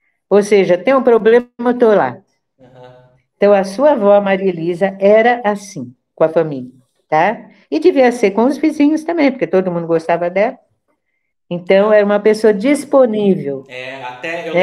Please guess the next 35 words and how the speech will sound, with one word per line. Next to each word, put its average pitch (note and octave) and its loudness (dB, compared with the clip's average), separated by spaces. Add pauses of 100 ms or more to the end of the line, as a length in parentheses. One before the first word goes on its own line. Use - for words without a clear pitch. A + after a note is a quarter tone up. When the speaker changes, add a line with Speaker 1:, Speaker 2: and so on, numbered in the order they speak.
(100)
Speaker 2:
lembro F#3 -6
Speaker 1:
pra F3 0
Speaker 2:
muito E3 2
Speaker 1:
ajudar D3+ -2
o - -2
Speaker 2:
bem, F#3 -4
Speaker 1:
próximo. - -6
Speaker 2:
até, G#3 -10 (160)
até F#3+ -10 (120)
quando D3+ -18
ela D3 -16
foi D3+ -18
morar C#3 -14
na C3+ -16
praia, C3+ -14 (640)
até C3 -20
quando C#3+ -18
ela C#3+ -14
foi C#3+ -18
morar C3 -16
lá B2+ -14
pra B2+ -18
Mongaguá, B2+ -14
né, D#3 -18 (360)
tinha C3+ -20
os C3+ -20
vizinhos. C3 -20
Speaker 1:
João, G#3 0
dá G#3 2
só B3 -2
um C4 4
Speaker 2:
Oi. C#4 0
Speaker 1:
tempinho. A#3+ -2
Speaker 2:
Sim, A#3+ -16
sim. A3 -14